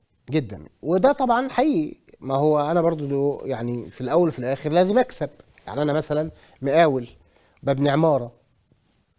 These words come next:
هبني عشان في الاخر احقق ارباح، لكن مش معقولة ابني عشان في الاخر ابقى حققت خسائر. مثلًا معايا ب-، معايا كام؟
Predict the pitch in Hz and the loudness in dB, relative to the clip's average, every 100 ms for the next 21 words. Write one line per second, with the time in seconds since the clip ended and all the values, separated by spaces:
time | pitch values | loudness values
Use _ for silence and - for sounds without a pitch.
0 | _ _ _ _ _ _ _ _ _ _ | _ _ _ _ _ _ _ _ _ _
1 | _ _ _ _ _ - 156 180 202 262 | _ _ _ _ _ -2 2 2 0 -6
2 | 285 _ _ _ _ _ - 123 180 - | -8 _ _ _ _ _ -8 -2 -2 0
3 | 131 160 - 196 170 _ _ _ _ _ | 0 0 -2 -8 -10 _ _ _ _ _
4 | _ _ _ - - 147 - 165 170 160 | _ _ _ -18 -8 -6 -4 -4 -2 0
5 | 208 269 - - _ _ _ _ - - | 2 2 0 -14 _ _ _ _ -14 -10
6 | 127 151 196 196 214 226 262 - - 147 | -2 4 6 4 4 0 -6 -10 -14 -8
7 | 135 170 196 196 180 190 165 - 202 226 | -4 -2 0 0 2 0 -2 -4 -4 -4
8 | 214 196 254 240 156 - - 202 165 147 | -6 0 2 2 -2 -8 0 2 2 -4
9 | - - - - - _ _ _ _ - | -12 -14 -14 -16 -20 _ _ _ _ -6
10 | 135 180 202 180 170 139 151 143 139 147 | 2 4 4 4 2 2 0 0 -2 0
11 | 180 185 170 190 185 175 156 147 143 | 2 0 0 0 0 0 -2 -2 -2